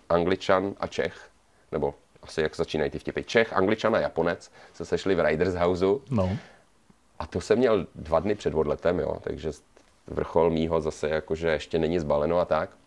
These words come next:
Speaker 1: A s Angličanem jsem se seznámil asi v zimě jako snowboardák.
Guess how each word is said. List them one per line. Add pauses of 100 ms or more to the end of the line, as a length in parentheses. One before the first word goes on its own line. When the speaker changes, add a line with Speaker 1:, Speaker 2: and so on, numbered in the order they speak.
(800)
Speaker 1:
A (200)
s
Angličanem
jsem
se
seznámil
asi
v
zimě
jako
snowboardák.